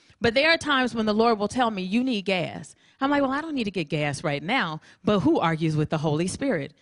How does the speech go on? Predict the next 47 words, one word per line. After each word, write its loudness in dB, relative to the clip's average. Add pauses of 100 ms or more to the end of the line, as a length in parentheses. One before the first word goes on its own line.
(140)
It's 0
just -2
a -2
polite -4
conversation. -6
I'm -2
still 0
gonna 0
yield 2
and -2
do -2
what -2
he -4
tells -2
me -4
to -2
do. -4
Amen. -4 (480)
Don't 0
get 2
all 6
worked 0
up. -4 (440)
But 4
he'll 4
tell 2
me, 0
and 2
I'm 0
like, 0
"But 0
I 2
don't -2
need -2
gas -2
right 0
now." 0
He's -2
like, -6
"Go 0
get -4
gas." -4
So 0
I'll 2
go -2
get -6
gas. -8